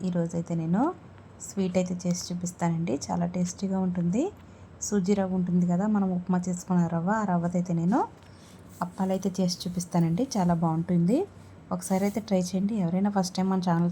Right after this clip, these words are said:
చూస్తున్నారా, చూస్తే సబ్స్క్రైబ్ చేసుకోండి, ఒక లైక్ అయితే చేయండి. ఈ వీడియో ఎలా కనిపించిందో కామెంట్ అయితే చేయండి. వీడియోలోకి వెళ్ళిపోతామా? వచ్చేయండి ఫ్రెండ్స్. ఒక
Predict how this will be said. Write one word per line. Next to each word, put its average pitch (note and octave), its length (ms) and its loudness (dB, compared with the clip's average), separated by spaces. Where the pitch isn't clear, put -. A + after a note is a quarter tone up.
చూస్తున్నారా, F3 380 -2
చూస్తే F#3 300 -2
సబ్స్క్రైబ్ F3+ 460 -6
చేసుకోండి, F3+ 440 2
ఒక F3 180 -2
లైక్ E3+ 240 -2
అయితే F3+ 240 -2
చేయండి. F3+ 320 2
ఈ F#3+ 100 0
వీడియో G3 280 4
ఎలా F#3+ 140 2
కనిపించిందో F3+ 560 0
కామెంట్ F3 360 2
అయితే E3+ 140 -2
చేయండి. F3 340 4
వీడియోలోకి F3+ 400 2
వెళ్ళిపోతామా? F3 580 2
వచ్చేయండి F3+ 420 0
ఫ్రెండ్స్. B3 340 0
ఒక F3+ 140 -2